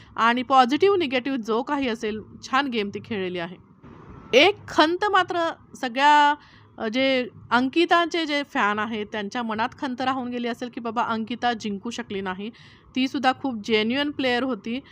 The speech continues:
खूप चांगली प्लेयर होती आणि खूप म्हणतात ना जीव तोडून ती मुलगी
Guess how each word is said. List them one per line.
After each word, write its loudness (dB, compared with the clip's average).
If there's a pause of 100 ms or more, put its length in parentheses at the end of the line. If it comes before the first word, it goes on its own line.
(340)
खूप 2
चांगली 2
प्लेयर -2
होती -6
आणि -2
खूप -2
म्हणतात -2
ना 0
जीव 0 (100)
तोडून 2
ती 4
मुलगी -2